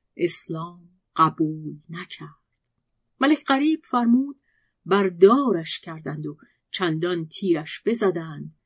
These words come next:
که به خار پشت همی ماند. پس از آن غریب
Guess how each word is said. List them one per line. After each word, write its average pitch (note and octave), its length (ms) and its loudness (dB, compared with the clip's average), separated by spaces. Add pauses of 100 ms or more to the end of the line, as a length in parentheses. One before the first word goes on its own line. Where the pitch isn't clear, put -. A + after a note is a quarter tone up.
(280)
که F#3+ 120 6
به F3 140 6
خار F3 520 -8 (100)
پشت G3 480 -8
همی D3 260 -8
ماند. D#3 340 -16 (880)
پس D#3 200 -8
از C#3+ 160 -10
آن F3+ 220 -10
غریب F#3 480 -2